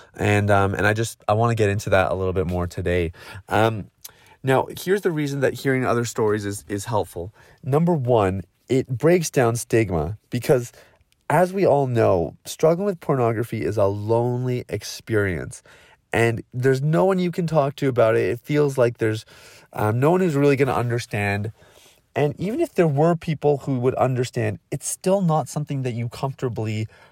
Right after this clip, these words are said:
bring up. It, it's a challenging subject. It's, it's so personal and it's so,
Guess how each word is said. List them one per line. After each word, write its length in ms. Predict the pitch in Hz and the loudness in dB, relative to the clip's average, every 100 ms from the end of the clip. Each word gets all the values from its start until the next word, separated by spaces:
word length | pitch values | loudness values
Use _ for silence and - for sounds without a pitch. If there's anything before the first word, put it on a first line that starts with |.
| _ | _
bring 460 | 107 117 123 123 - | -8 -2 0 0 0
up. 320 | 127 110 - - | -2 -2 -6 -8
It, 200 | 123 127 | -2 -2
it's 160 | 135 127 | -2 0
a 200 | 123 110 - _ _ | -2 -2 -10 _ _
challenging 680 | - - 165 151 175 165 160 | -8 -2 0 2 0 0 -2
subject. 540 | - - 151 131 104 | -2 2 2 2 -2
It's, 180 | 104 95 - - - | -4 -8 -16 -20 -6
it's 160 | 120 - | -6 0
so 180 | 165 | 0
personal 720 | 151 - 160 165 - 160 160 156 | 0 0 2 2 0 0 2 0
and 180 | 107 | -2
it's 200 | 107 110 | -6 -6
so, 440 | - - 143 147 | -10 -2 0 0